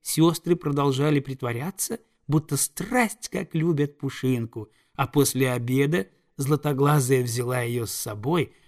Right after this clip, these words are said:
показать серого гусака, за которого собиралась выйти замуж. "Он не так красив, как твой, зато можно не беспокоиться, уж он-то тот, за кого себя выдаёт". "О чём это ты, сестрица Златоглазая?"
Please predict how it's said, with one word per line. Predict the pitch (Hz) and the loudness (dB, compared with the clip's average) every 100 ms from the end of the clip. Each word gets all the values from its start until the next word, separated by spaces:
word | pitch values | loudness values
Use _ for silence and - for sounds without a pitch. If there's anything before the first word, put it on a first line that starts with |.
| _ | _
показать | 165 156 170 170 156 | -4 0 0 0 0
серого | - 185 151 151 | 0 2 2 2
гусака, | 151 151 - 160 143 101 - _ _ | 2 0 0 -2 -2 -6 -8 _ _
за | 143 127 | -4 -2
которого | 123 110 151 160 123 | -4 0 2 2 0
собиралась | - 113 120 120 127 120 117 | -6 -4 -4 -2 -4 -4 -8
выйти | 113 113 120 | -8 -8 -8
замуж. | 107 - 92 95 - _ _ _ _ - | -8 -8 -10 -16 -20 _ _ _ _ -2
"Он | 117 175 151 | 2 6 8
не | 143 | 8
так | 139 143 131 - - | 6 2 2 0 -6
красив, | 143 139 131 143 127 | 2 4 4 2 2
как | - 135 - | 2 0 2
твой, | 147 147 196 233 - _ _ _ - | 2 6 6 4 -4 _ _ _ -2
зато | 135 151 147 160 | 2 2 4 4
можно | 156 156 139 123 139 | 6 6 6 4 6
не | 139 | 6
беспокоиться, | 131 123 - 120 139 151 165 - 160 160 151 _ _ | 4 0 0 0 4 4 4 2 2 2 2 _ _
уж | 156 147 - - | 6 6 4 2
он-то | 160 139 123 143 135 | 4 6 2 0 -2
тот, | - - 220 240 - _ _ - | 0 2 2 0 -14 _ _ 0
за | 170 185 | 2 2
кого | 185 175 180 | 4 6 4
себя | - 165 151 151 | 4 2 4 4
выдаёт". | 143 139 143 135 107 85 _ _ _ _ _ _ _ _ _ _ | 4 2 2 2 -2 -10 _ _ _ _ _ _ _ _ _ _
"О | 113 95 | -14 -8
чём | - 151 196 160 | -4 0 2 0
это | 123 | -2
ты, | 113 117 | -6 -6
сестрица | - 123 - 175 202 160 | -4 -4 0 0 0 0
Златоглазая?" | 135 131 131 123 127 117 113 117 | 0 0 0 2 2 2 0 -2